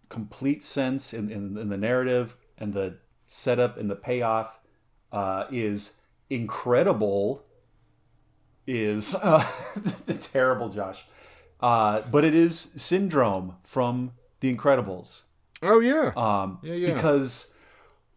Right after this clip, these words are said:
Speaker 1: you know, i-, i-, in that establishing, like, opening scene where,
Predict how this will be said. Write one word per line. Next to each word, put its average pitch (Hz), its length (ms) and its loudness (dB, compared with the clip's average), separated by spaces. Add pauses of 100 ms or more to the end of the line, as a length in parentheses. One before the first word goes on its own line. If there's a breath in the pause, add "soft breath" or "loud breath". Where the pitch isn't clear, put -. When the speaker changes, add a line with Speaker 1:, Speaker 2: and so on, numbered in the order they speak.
(180)
Speaker 1:
you 151 140 2
know, 143 180 6
i-, 143 40 0
i-, 170 400 2
in 156 80 -2
that 147 300 2
establishing, 151 1120 0
like, 123 340 -2
opening 135 400 0
scene 117 400 0
where, 104 440 2